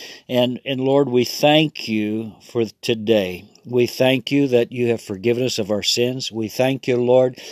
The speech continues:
that your word is true. And Lord, that your Holy Spirit empowers us to live the word and love people.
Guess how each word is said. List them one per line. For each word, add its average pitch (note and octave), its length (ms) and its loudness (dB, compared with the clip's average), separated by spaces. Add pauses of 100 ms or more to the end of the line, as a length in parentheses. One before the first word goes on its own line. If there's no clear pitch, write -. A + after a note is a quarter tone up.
(160)
that A#2+ 220 -2
your A#2 120 0
word C#3 540 8 (360)
is - 200 -4
true. C3 640 2 (540)
And A#2 120 -4
Lord, B2 360 4
that G#2+ 180 -4
your A#2+ 80 -2
Holy C3 400 -2
Spirit A#2 540 0
empowers A#2 720 2
us A2 380 -2
to G#2+ 220 -2 (340)
live C3+ 400 4
the D3+ 100 0
word B2+ 540 0 (280)
and A2 200 -10
love A#2+ 420 0
people. G2 560 -4